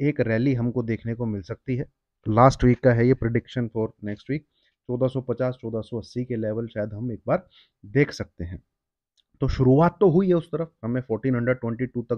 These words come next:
देख भी लिया इसको। And जो सपोर्ट की मैं आपसे बात कर रहा था वो ये, ये सारे सपोर्ट की मैं आपसे बात कर रहा था, ये बहुत बड़ा सपोर्ट है and यहाँ से हम एक पुलबैक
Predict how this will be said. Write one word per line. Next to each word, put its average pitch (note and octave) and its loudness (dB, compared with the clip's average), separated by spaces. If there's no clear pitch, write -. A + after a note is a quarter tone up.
देख G#2 -6
भी C#3 -2
लिया B2 0
इसको। C3+ -6
And A#2+ -2
जो C3 -4
सपोर्ट C3+ -4
की C#3+ -2
मैं C3 2
आपसे A#2 -4
बात A2 -2
कर A2 -4
रहा G#2+ -2
था B2 -6
वो A2+ -4
ये, A#2 -2
ये D3 0
सारे C3+ 0
सपोर्ट A#2+ -6
की B2 -4
मैं A2+ -4
आपसे G#2+ -8
बात G2+ -8
कर G#2 -8
रहा G2+ -8
था, C3+ -14
ये D3 -4
बहुत C3+ -2
बड़ा A#2 0
सपोर्ट D3+ 0
है E3+ -4
and B2 -2
यहाँ A2+ -4
से C#3+ -4
हम C3 0
एक D#3 -4
पुलबैक B2+ -4